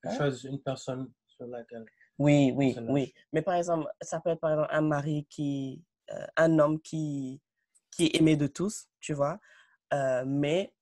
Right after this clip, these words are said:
Speaker 2: euh, et que tout le monde dit que, « Oh my God, c'est, c'est un, c'est un homme magnifique, il est tellement bien, il est généreux et tout. » Mais, par exemple, quand il rentre chez lui, euh,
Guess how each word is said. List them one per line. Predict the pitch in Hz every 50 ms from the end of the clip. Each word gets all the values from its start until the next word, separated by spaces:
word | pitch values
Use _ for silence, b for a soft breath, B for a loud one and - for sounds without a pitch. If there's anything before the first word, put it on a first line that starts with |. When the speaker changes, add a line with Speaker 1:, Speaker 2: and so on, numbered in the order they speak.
| _ _ -
Speaker 2:
euh, | 147 139 135 127 127 123 123 123 120 120 - - -
et | 156
que | - 165
tout | - - 190
le | 190 185
monde | 185 180 180 175 151
dit | 156 156
que, « | - - -
Oh | 151
my | 151 139 131 123 113
God, | - 135 127 123 117 -
c'est, | - - - 131 123 139
c'est | 156 - - - - - - - 117 - 127
un, | 123 127 131 - - - - _ _ _
c'est | - - - 123
un | 127 127 123
homme | 123 127 131
magnifique, | 135 127 127 131 131 131 - 170 170 165 156 -
il | 143 127
est | 123 120 _
tellement | - 151 139 143 139 135 139
bien, | 131 127 - 135 139 131
il | 127 127
est | 127 127
généreux | 127 127 127 127 127 123 123 120
et | 123 117 117
tout. » | - - 185 - B B B B B B B B B _ -
Mais, | 139 151 170 196 277 - _ _ _ _ _ -
par | 156 170
exemple, | 185 170 160 156
quand | - 185 185 -
il | 196 175
rentre | 175 175 170 160
chez | - - 156 147
lui, | 156 165 185 214 - - _ _ _ _ _ _ _ _ - 147
euh, | 151 143 139 135 131 131